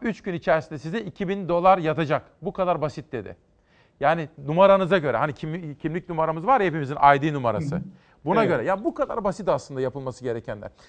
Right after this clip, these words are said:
Speaker 1: Sorum şu.
Speaker 2: Almanya'da,
Speaker 1: Heh.
Speaker 2: Almanya'da da bu şekilde. Evet,
Speaker 1: Basit.
Speaker 2: yani
Speaker 1: Ha.
Speaker 2: bir online olarak bir form dolduruyorsunuz ve o kadar basit, evet.
Speaker 1: Hocam şunu çok merak ediyorum. Siz genetikçisiniz ya. Ya bu,
Speaker 2: Evet.
Speaker 1: bu virüs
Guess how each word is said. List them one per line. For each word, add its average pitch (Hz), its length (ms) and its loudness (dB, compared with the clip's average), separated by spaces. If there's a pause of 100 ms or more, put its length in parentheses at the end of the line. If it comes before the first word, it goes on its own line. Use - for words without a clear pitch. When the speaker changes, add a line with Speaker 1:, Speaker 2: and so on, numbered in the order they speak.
(160)
Speaker 1:
Sorum 269 320 2
şu. - 60 -2
Speaker 2:
Almanya'da, 180 480 2 (400)
Speaker 1:
Heh. 160 120 4
Speaker 2:
Almanya'da 185 360 6
da 175 100 4
bu 135 60 0
şekilde. 139 460 0
Evet, 160 240 6
Speaker 1:
Basit. - 120 -6
Speaker 2:
yani 143 260 4
Speaker 1:
Ha. 147 80 -2
Speaker 2:
bir 170 200 4
online 165 480 4
olarak 147 480 0
bir 151 280 -2
form 156 280 4
dolduruyorsunuz 135 680 -4
ve 147 160 -4
o 151 80 -8
kadar 143 340 -4
basit, - 340 -8
evet. 120 120 -16 (140)
Speaker 1:
Hocam 233 280 -2 (140)
şunu - 520 -10
çok 185 200 -2
merak 139 340 2
ediyorum. 110 380 -6 (480)
Siz 214 240 -8
genetikçisiniz 196 840 -2
ya. 98 220 -2 (440)
Ya 165 180 2
bu, 262 320 -4
Speaker 2:
Evet. 127 100 -18 (500)
Speaker 1:
bu 190 200 -8
virüs 208 360 -4